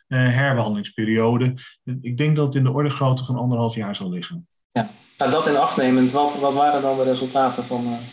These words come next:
Speaker 2: van deze trial?
Speaker 1: Nou, die, die waren, eh, teleurstellend. Eh,
Speaker 2: Ja.
Speaker 1: want, ehm,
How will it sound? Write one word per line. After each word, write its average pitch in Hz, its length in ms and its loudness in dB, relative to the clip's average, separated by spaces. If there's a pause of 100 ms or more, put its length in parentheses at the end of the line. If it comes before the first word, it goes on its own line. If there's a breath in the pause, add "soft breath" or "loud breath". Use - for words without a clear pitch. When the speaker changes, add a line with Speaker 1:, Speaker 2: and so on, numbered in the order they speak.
(560 loud breath)
Speaker 2:
van 127 100 2
deze 117 260 2
trial? 110 320 0 (320)
Speaker 1:
Nou, 143 320 2
die, 160 200 2
die 151 140 4
waren, 147 440 0
eh, 139 180 -4
teleurstellend. 170 800 0
Eh, 131 280 4
Speaker 2:
Ja. 127 160 2
Speaker 1:
want, 131 300 -2
ehm, 131 480 4